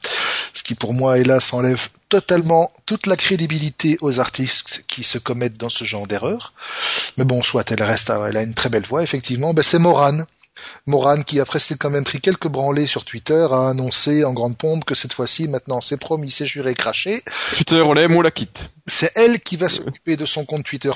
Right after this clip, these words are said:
Speaker 1: personnellement, elle-même toute seule, et elle va plus laisser ça aux autres.
Speaker 2: Ah non, euh, moi j'avais plutôt lu que c'était son manager qui allait le faire, et c'était fini.
Speaker 1: Ah bon ? Ah non, moi j'avais
Speaker 2: Non.
Speaker 1: cru comprendre
Speaker 2: Oui,
Speaker 1: que
Speaker 2: si, si, c'est ça, hein. Après plusieurs dérapages, hein, c'est pas,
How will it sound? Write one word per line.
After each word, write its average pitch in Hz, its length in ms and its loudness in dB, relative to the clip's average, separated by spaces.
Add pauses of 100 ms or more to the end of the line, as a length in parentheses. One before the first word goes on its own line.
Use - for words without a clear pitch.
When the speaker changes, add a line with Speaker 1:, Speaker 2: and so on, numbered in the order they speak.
Speaker 1:
personnellement, 160 560 0
elle-même 143 280 0
toute - 160 -4
seule, 175 400 2
et 160 40 2
elle 143 120 2
va 131 100 -2
plus 175 200 -8
laisser 143 260 -4
ça 139 180 0
aux 120 60 -4
autres. - 360 -14 (360)
Speaker 2:
Ah 151 80 0
non, 226 340 0
euh, 143 60 0
moi 147 100 -2
j'avais 147 240 -4
plutôt 147 240 -4
lu 165 100 -2
que - 60 -8
c'était - 200 -4
son - 120 -4
manager 143 400 0
qui - 100 -4
allait 113 120 0
le 113 40 -4
faire, 113 200 -2
et 117 40 -2
c'était - 180 -4
fini. 127 280 -4 (260)
Speaker 1:
Ah 156 220 2
bon ? 214 220 0 (880)
Ah 135 160 0
non, 131 160 -4
moi 175 100 -2
j'avais 160 220 0
Speaker 2:
Non. 196 60 2
Speaker 1:
cru - 140 -6
comprendre 156 520 -4
Speaker 2:
Oui, 175 60 4
Speaker 1:
que - 60 4
Speaker 2:
si, 196 80 2
si, 196 140 2
c'est 175 100 0
ça, 196 140 0
hein. 170 120 4
Après 156 180 0
plusieurs 151 240 0
dérapages, 143 420 2
hein, 135 80 4
c'est - 80 -2
pas, 160 80 0